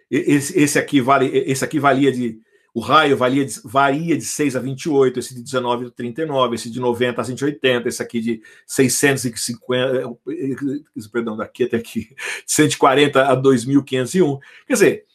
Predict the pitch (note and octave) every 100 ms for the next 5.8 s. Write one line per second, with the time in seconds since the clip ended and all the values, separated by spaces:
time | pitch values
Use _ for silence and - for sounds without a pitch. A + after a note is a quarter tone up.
0 | _ - - - B3+ A3 - B3 D4 B3+
1 | C4 A#3+ G3 D#3 A#2 A#2+ D#3+ G#3 A3 C#3+
2 | F3+ C4+ C4 A#3+ E3 G2 G2 - _ _
3 | _ A#2 D#3 A3+ _ _ _ _ _ F3
4 | - G#3 C4+ F4 - _ G3+ G3+ F3+ D3+
5 | C3 F3 D3 - A3+ B3+ B2+